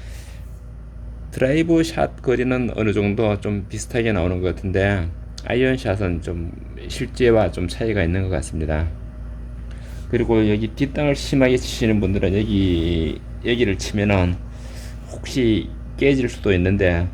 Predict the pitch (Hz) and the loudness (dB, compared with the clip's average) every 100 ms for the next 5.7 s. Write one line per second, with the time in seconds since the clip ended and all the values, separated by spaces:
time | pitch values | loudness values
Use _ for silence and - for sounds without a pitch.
0 | - 107 104 90 92 - 107 107 107 113 | -4 -2 0 0 -2 -2 0 2 2 2
1 | 117 - 107 98 92 95 101 104 95 98 | 0 -2 -2 0 0 0 0 0 2 2
2 | 101 87 - - - - - - - - | 2 0 -4 -14 -14 -14 -12 -12 -12 -12
3 | - - - - - - - - - - | -12 -10 -10 -12 -12 -12 -12 -12 -14 -12
4 | - - - - - - - 156 147 - | -12 -12 -12 -12 -12 -12 -4 -2 -2 0
5 | 147 131 110 104 87 55 50 | 0 2 2 0 0 -2 -8